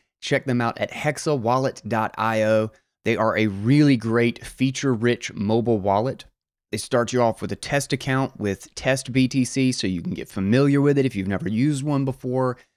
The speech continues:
They've got a checking and a multi-factor savings account for different degrees of security. They've got a really clever, uh, backup system where you can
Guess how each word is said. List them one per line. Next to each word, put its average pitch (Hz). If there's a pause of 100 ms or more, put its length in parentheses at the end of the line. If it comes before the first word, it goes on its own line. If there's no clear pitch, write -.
(240)
They've 95
got 107
a 98
checking 139
and 127
a 117
multi-factor 120
savings 143
account 131 (140)
for 98 (100)
different 123
degrees 113
of 90
security. 135 (260)
They've 98
got 107
a -
really 139
clever, 120
uh, 101
backup 113
system 113
where 107
you 95
can 98